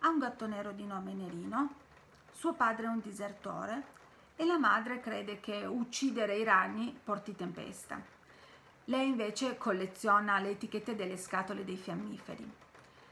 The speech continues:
Il lettore, eh, si ritrova immerso quindi nella realtà quotidiana di un villaggio rurale nella Polonia degli anni ottanta,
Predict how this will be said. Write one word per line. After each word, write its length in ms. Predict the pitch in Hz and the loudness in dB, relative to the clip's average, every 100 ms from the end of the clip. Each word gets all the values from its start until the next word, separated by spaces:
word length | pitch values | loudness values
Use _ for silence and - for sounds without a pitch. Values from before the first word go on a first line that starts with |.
| - - - - - - - - - - | -20 -20 -20 -20 -20 -20 -20 -20 -20 2
Il 140 | 320 | 4
lettore, 760 | 339 349 - 233 214 214 226 - | 6 4 2 2 4 4 2 0
eh, 140 | 247 | -2
si 160 | 233 277 | 2 2
ritrova 500 | 269 269 277 277 285 | 2 4 4 6 6
immerso 600 | 262 262 269 277 - 254 | 6 6 4 0 0 -2
quindi 260 | 247 240 226 | 0 0 2
nella 320 | 226 233 240 | 0 2 2
realtà 380 | 240 233 - 277 | 2 -2 0 0
quotidiana 840 | 254 233 220 196 220 220 240 254 | 0 -4 -4 2 4 4 4 0
di 80 | 220 | 0
un 120 | 208 | -2
villaggio 440 | 202 226 240 233 233 | -2 2 2 2 0
rurale 480 | 214 220 226 254 226 | 2 6 6 6 0
nella 220 | 196 196 | -2 -2
Polonia 640 | 214 208 214 226 220 208 | 0 4 4 4 4 4
degli 240 | 190 196 196 | 2 -2 -2
anni 180 | 196 | -2
ottanta, 680 | 196 - - 175 208 190 254 | -6 -2 0 2 0 -4 -4